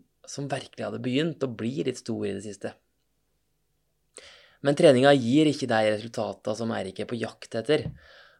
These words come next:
Han ser ingen progresjon når han kikker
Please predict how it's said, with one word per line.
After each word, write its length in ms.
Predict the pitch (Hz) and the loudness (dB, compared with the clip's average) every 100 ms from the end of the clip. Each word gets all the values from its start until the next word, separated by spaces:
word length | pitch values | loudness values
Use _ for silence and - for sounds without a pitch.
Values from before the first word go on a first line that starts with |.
| - | -8
Han 160 | 117 | -6
ser 400 | - 123 120 120 | -4 0 4 4
ingen 280 | 113 104 101 | 2 -2 -4
progresjon 760 | 107 107 113 - 147 190 202 151 | -4 -2 -2 2 4 6 6 6
når 160 | 113 | 4
han 160 | 113 113 | 4 0
kikker 480 | 113 - _ 104 | -10 -16 _ -8